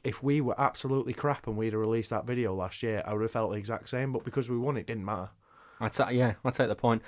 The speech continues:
Speaker 2: I mean, one, one final thing on, on, on the Mansour era before we move on. Um, I, I mean, I, I,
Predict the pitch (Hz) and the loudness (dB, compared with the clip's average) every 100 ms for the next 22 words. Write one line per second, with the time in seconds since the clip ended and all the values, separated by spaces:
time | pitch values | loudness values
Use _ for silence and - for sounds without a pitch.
0 | - - 156 175 196 180 160 175 143 165 | -6 6 8 10 10 8 8 8 10 8
1 | 160 139 131 117 120 120 113 113 113 117 | 10 10 8 8 8 8 8 8 6 4
2 | 110 113 110 104 113 107 104 104 101 - | 4 4 4 4 6 6 6 4 -2 0
3 | 113 107 107 104 107 104 104 123 120 127 | 2 4 4 6 6 4 2 2 4 4
4 | 131 - 135 - 143 151 147 151 - - | 2 0 -8 -2 4 6 8 6 4 -4